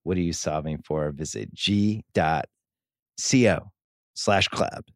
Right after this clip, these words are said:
slash solving. G dot C O slash cloud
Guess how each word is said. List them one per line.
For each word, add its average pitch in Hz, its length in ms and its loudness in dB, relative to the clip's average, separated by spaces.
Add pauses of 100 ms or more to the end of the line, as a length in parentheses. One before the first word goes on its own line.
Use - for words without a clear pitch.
(440)
slash 95 400 4
solving. 92 460 2 (520)
G 139 200 4
dot 151 320 6
C 127 340 4
O 92 220 0 (160)
slash 117 360 4
cloud - 360 -2